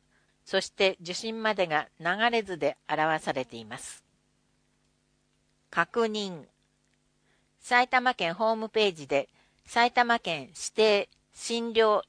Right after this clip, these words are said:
検査医療機関の連絡先、受付時間などを確認。診療検査医療機関はこちらと書かれたキューアールコードがあります。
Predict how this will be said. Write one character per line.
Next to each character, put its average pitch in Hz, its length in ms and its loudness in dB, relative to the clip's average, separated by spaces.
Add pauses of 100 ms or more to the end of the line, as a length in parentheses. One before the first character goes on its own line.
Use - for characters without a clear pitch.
(180)
検 233 200 -4
査 233 180 2
医 208 180 -6
療 226 180 2
機 - 140 -18
関 147 260 2 (160)
の 185 160 -2
連 226 240 2
絡 226 180 2
先、 190 440 -2 (340)
受 170 300 4
付 - 280 0
時 226 120 -4
間 165 260 2
な 147 140 0
ど 175 180 4
を 233 60 4
確 - 300 -8
認。 135 320 -10 (1300)
診 214 320 -6
療 196 320 4
検 240 220 -4
査 226 140 0
医 226 140 -6
療 214 180 0
機 - 120 -20
関 165 240 -2
は 143 100 -4
こ 147 140 -8
ち 185 160 -10
ら 156 260 0
と 202 140 -4
書 202 100 -4
か 214 120 -4
れ 160 100 -2
た 117 180 -6
キ - 200 -8
ュ 220 60 0
ー 226 60 4
ア 220 40 2
ー - 20 0
ル 220 100 -6
コ 196 160 -4
ー 185 60 -2
ド 170 120 -6
が 196 200 -8
あ 160 60 -8
り 139 100 -14
ま 104 140 -14
す。 - 280 -20